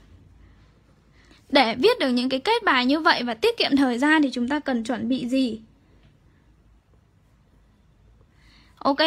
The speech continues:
không? Cần chuẩn bị gì? Thứ nhất là, ở đối với chị nhá, chúng ta sẽ đi từ những cái dạng đề cơ bản nhất. Dạng đề cơ bản nhất là dạng đề phân tích, cảm nhận, đúng không? Dạng đề nghị luận văn học cơ bản nhất là phân tích, cảm nhận. Thì khi mà chúng ta tổng kết cái vấn đề về phân tích, cảm nhận một đoạn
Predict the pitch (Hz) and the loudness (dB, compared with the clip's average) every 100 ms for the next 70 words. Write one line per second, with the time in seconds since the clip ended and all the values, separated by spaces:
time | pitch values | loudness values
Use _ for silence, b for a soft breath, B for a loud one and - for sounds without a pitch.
0 | 320 349 277 220 B B - 277 269 226 | 2 2 0 -4 B B 0 2 2 0
1 | 262 277 277 262 - B B - 277 403 | -2 0 0 0 -4 B B 0 2 2
2 | 453 339 226 B B B 240 226 240 254 | 0 0 -2 B B B -2 0 2 2
3 | 262 262 - 359 277 359 403 262 294 311 | 2 0 0 0 2 2 2 0 0 -2
4 | 269 339 247 196 247 277 311 - 262 214 | 0 0 0 -4 -4 2 2 2 0 0
5 | 208 320 285 220 220 285 359 b b 330 | 2 2 2 0 0 0 0 b b 2
6 | 285 262 339 262 226 311 392 277 233 - | 4 2 4 4 4 2 4 0 0 -2
7 | 240 208 - 330 330 - 440 440 - - | 0 -2 0 0 0 2 2 2 -18 -4
8 | 254 185 240 285 - - 247 294 349 381 | -4 0 0 0 -2 0 4 6 4 -2
9 | B - 254 254 262 277 269 339 277 294 | B 0 2 4 4 4 2 2 0 2
10 | 302 254 220 330 269 240 311 320 403 - | 0 0 0 0 0 2 0 2 -2 -4
11 | - 277 220 247 269 269 B B - 294 | -2 -2 2 2 2 -2 B B 0 2
12 | 415 415 269 254 262 311 294 208 233 330 | 2 2 0 2 2 2 0 -4 -2 -2
13 | 403 233 220 226 285 254 214 220 294 370 | -2 -6 -2 0 2 0 -2 -2 0 0
14 | - 208 226 240 247 226 254 | -4 -4 -4 0 0 0 -4